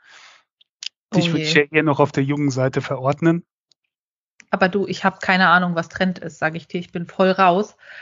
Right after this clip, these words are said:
Speaker 2: Ich habe letztes Mal, letztens gesehen, Broccoli Haircut und wie lächerlich das aussieht. Also es war irgendwie ein Thread bei Reddit, wo es hieß,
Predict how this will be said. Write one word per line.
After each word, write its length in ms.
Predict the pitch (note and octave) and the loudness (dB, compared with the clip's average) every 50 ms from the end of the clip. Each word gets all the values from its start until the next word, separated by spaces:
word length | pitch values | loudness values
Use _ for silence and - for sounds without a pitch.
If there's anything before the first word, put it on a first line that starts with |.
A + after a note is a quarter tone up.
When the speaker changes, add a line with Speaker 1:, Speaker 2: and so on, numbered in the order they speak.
| - - - - | -20 -20 -14 -10
Speaker 2:
Ich 140 | - F#3+ - | -4 0 0
habe 120 | G#3 F#3 - | 2 4 2
letztes 340 | F#3 - - A#3 A3 - | 0 0 0 -6 -4 0
Mal, 420 | G#3 G3+ F#3 F3 F3 E3+ E3+ - - _ _ _ _ _ _ _ _ _ - | 2 2 4 4 2 0 -2 -4 -8 _ _ _ _ _ _ _ _ _ -10
letztens 400 | F#3 F3 - - - F#3 F3+ - | -10 -10 -10 -10 -12 -12 -10 -8
gesehen, 500 | - F#3+ F3+ F#3 F#3 F#3 F#3+ F#3+ F#3 - _ - | -8 -6 -2 -2 -2 -2 -2 -4 -6 -10 _ -10
Broccoli 600 | E3+ - G3 F#3+ G3 G3 - A#3+ G3+ E3+ D#3 E3 | -2 2 4 4 4 4 4 2 4 4 2 2
Haircut 640 | D#3+ F#3 F3 F3 G3+ - - - F3 E3+ F#3+ - - | 4 4 2 2 2 -2 0 2 2 2 2 0 -4
und 320 | - - F3 F3 - - _ - | -6 -6 -6 -6 -8 -12 _ -10
wie 460 | F3+ F3 F3+ E3+ E3 E3 E3 E3 - - | -6 -4 -2 -2 -2 -2 -2 -2 -2 0
lächerlich 400 | F#3+ F#3+ - G#3 E3+ D#3 D#3+ - | 0 2 2 2 2 0 -4 -8
das 160 | - E3+ - | -12 -14 -10
aussieht. 420 | - D#3+ D#3+ E3 - - G3 G3 | -8 -8 -8 -6 -4 -4 -4 -2
Also 160 | - D#3+ D#3+ | -4 -6 -6
es 140 | - - - | -8 -8 -4
war 160 | - - - | 0 0 0
irgendwie 260 | - - D3 C#3+ D3+ D3+ | 0 -2 -4 -8 -8 -10
ein 240 | D3+ D3 D3 D3 - - - - - - - G3+ - - | -10 -10 -12 -14 -16 -20 -18 -18 -16 -14 -14 -14 -14 -6
Thread 260 | - - F#3 F3 - | -2 0 0 0 0
bei 140 | - D#3+ D#3+ | 0 0 2
Reddit, 360 | E3 E3+ E3+ F3+ F3 F3 - | 2 2 4 2 2 0 -2
wo 120 | E3 E3+ | -6 -6
es 100 | E3+ E3 | -6 -6
hieß, 420 | - - F3 F3 F3+ F3+ - - | -4 -2 -2 -2 -2 -4 -6 -10